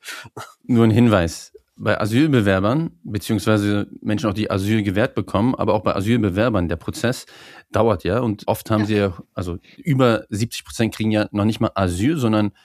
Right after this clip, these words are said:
Speaker 1: ein humanitäres Bleiberecht, ne? Also werden dann geduldet. Und in diesem Duldungsstatus dauert es dann nochmal im Durchschnitt, und das ist von Land zu Land übrigens unterschiedlich, manche dürfen gar nicht arbeiten, ja?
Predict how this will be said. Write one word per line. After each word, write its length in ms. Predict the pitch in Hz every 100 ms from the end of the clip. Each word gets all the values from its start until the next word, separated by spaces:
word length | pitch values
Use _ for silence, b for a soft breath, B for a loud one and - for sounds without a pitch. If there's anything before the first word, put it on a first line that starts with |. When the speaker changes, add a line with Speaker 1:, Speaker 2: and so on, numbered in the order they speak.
| b b
Speaker 1:
ein 260 | 107 104 101
humanitäres 640 | 151 120 92 - 87 85
Bleiberecht, 560 | 87 90 90 - - -
ne? 160 | 143 -
Also 280 | 101 95 90
werden 200 | 98 98
dann 120 | 98
geduldet. 560 | 90 85 82 82 - _ B B B B
Und 120 | 110
in 100 | 104
diesem 260 | 104 104 95
Duldungsstatus 880 | 117 196 147 - 101 90 - 143 -
dauert 300 | 107 101 101
es 100 | -
dann 220 | 101 98
nochmal 420 | 104 - 131 127
im 240 | - 98 90
Durchschnitt, 500 | 113 143 - 127 120
und 220 | - 95 -
das 120 | 104
ist 40 |
von 160 | - 104
Land 160 | 110 123
zu 120 | 117
Land 120 | 98
übrigens 400 | 110 104 104 92
unterschiedlich, 600 | - 131 120 90 - -
manche 240 | 101 101
dürfen 220 | 110 117 104
gar 100 | 82
nicht 160 | 78
arbeiten, 400 | 85 85 85 151 -
ja? 160 | 98